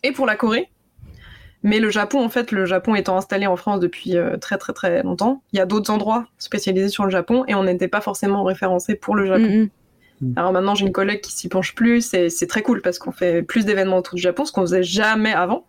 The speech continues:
Speaker 1: Et c'est quand même, enfin, c'est passionnant dans tous les cas. Mais, euh, donc le Japon a quand même un peu augmenté, euh, mais, euh,
Speaker 2: <laughs>
Speaker 1: mais moins que la Corée, c'est sûr. Mais ouais, sans, dans tous les cas, ça fait vraiment très, très plaisir de voir, euh,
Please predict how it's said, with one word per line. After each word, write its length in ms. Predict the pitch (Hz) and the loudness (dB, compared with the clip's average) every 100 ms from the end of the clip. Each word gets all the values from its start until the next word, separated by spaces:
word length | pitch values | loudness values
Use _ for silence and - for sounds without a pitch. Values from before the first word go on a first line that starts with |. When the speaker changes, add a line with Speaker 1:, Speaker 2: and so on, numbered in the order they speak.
| _ - - - - | _ -16 -16 -12 -2
Speaker 1:
Et 80 | 190 | -2
c'est 160 | - | 0
quand 100 | 170 | 0
même, 160 | 185 160 | 0 0
enfin, 220 | 143 175 | -2 -4
c'est 140 | - - | -4 -4
passionnant 360 | 180 220 226 | 0 2 2
dans 120 | 190 185 | 2 0
tous 100 | 214 | 0
les 60 | |
cas. 160 | 240 196 | -2 0
Mais, 300 | 208 214 208 | 2 4 4
euh, 120 | 185 175 | 2 2
donc 160 | 202 | 0
le 60 | 247 | 2
Japon 260 | 202 185 262 | 0 0 0
a 60 | |
quand 100 | 220 | 2
même 100 | 240 | 0
un 100 | - | 0
peu 160 | 180 269 | 0 2
augmenté, 520 | 269 196 170 - 226 339 302 | 2 2 0 2 0 2 2
euh, 140 | 170 - 196 - | 0 -2 -6 0
mais, 440 | 202 196 190 170 | 4 6 6 4
euh, 40 | - - - | 0 -6 -18
Speaker 2:
<laughs> 260 | - - 214 | -20 -2 2
Speaker 1:
mais 140 | 226 | 6
moins 220 | 233 285 | 6 4
que 80 | 302 | 2
la 60 | 247 | 2
Corée, 240 | 240 262 | 2 2
c'est 140 | 262 | 0
sûr. 180 | 240 - - _ _ _ _ - - _ _ _ _ _ - - - - - _ _ - - _ - | -2 -6 -10 _ _ _ _ -20 -20 _ _ _ _ _ -20 -20 -20 -20 -20 _ _ -18 -18 _ -2
Mais 360 | 202 190 180 180 | 0 2 2 0
ouais, 160 | - - - 233 | -2 -8 -16 -12
sans, 180 | - 190 | -2 0
dans 100 | 202 | 0
tous 100 | 220 | 0
les 80 | 208 | 0
cas, 180 | 240 | 0
ça 140 | 220 185 | -2 -2
fait 140 | 190 | 0
vraiment 340 | 185 190 202 202 | 0 0 0 -2
très, 200 | - 208 | -4 -6
très 140 | - | -4
plaisir 340 | 196 196 196 196 | -2 -2 0 0
de 100 | 180 | 0
voir, 240 | 185 190 | 0 0
euh, 160 | 175 | -2